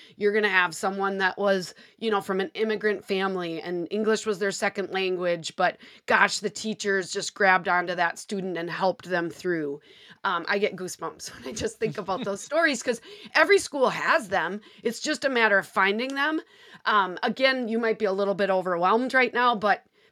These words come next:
Speaker 1: talk to the right people. That could be a video, but it could also just be a picture with, uh, you know, some st-, a, a story and maybe a longer story on your website. Um, but those th-, things can be really valuable.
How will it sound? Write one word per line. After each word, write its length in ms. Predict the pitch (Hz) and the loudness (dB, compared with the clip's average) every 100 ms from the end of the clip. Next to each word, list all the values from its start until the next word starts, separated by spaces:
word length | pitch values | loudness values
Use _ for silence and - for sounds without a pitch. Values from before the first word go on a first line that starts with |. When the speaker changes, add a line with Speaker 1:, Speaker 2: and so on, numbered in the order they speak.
| _ - | _ -2
Speaker 1:
talk 260 | 233 226 | 2 2
to 120 | - 294 | 0 -2
the 80 | |
right 240 | 262 247 - | 2 2 0
people. 540 | 226 220 233 220 214 - _ - | -6 -4 0 0 0 -10 _ -2
That 240 | 233 - | 0 0
could 160 | 302 220 | -2 -2
be 100 | 247 | -2
a 80 | |
video, 540 | 180 214 233 285 330 330 | 0 0 2 0 -2 -2
but 100 | 262 | -2
it 160 | 226 - | -2 -4
could 200 | 240 202 | -2 0
also 280 | 208 - | 0 -4
just 280 | 254 226 220 | -10 -10 -8
be 140 | 226 208 | -4 -4
a 40 | |
picture 600 | - 226 - 302 311 311 - - - | -4 -10 -6 -2 -2 -2 -10 -20 -16
with, 260 | - 226 226 | 6 6 6
uh, 60 | - - | -2 -4
you 140 | 233 | 0
know, 180 | 214 196 | 2 2
some 240 | - 196 | 0 -4
st-, 240 | 196 - - | -4 -10 -4
a, 120 | 202 - | -2 0
a 120 | 202 | -2
story 440 | - 226 226 247 247 | -2 2 4 6 4
and 100 | 208 | 4
maybe 200 | 208 190 | 4 2
a 80 | |
longer 420 | 175 185 202 220 214 | 0 2 2 2 -2
story 340 | - 220 208 | 2 4 4
on 120 | 185 | 4
your 140 | 170 170 | 0 -2
website. 640 | 165 180 - 262 294 302 - _ - - - | -2 -2 -4 -4 -4 -8 -18 _ -20 -20 -6
Um, 240 | 214 190 | -2 -2
but 160 | 185 - | -4 -6
those 220 | 233 240 | -4 -4
th-, 140 | 262 - 170 - | -6 -14 -14 0
things 320 | 226 214 - | 2 2 -2
can 220 | - 208 | -2 -2
be 140 | 196 185 | -2 0
really 340 | 196 190 190 | 2 4 2
valuable. 680 | 170 160 185 196 220 226 | 2 2 2 0 0 -2